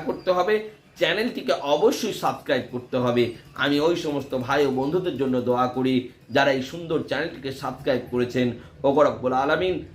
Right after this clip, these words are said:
আমার প্রত্যেকটা ভাই ও বন্ধুকে তুমি সুস্থ সবল রেখো, যাতে প্রত্যেকের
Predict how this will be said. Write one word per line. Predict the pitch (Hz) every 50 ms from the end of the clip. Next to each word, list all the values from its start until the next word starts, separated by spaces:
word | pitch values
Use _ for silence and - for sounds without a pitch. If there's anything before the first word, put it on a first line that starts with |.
| - -
আমার | 135 143 143 135 131 127
প্রত্যেকটা | - 165 - - - 151 127 - - 120
ভাই | 117 110 127 135 139 127
ও | 123
বন্ধুকে | 131 156 175 175 175 - - 139 123 107 - - - - -
তুমি | - 147 135 131
সুস্থ | 127 - - - - - 147 127 -
সবল | 131 123 123 131 165 185 196 196 180
রেখো, | 151 143 139 135 135 131 123 - - - - _ -
যাতে | 110 139 135 - - 170 147 123 123 - - - -
প্রত্যেকের | - 233 196 - - - - 190 180 - 185 180 180 180 175 175 170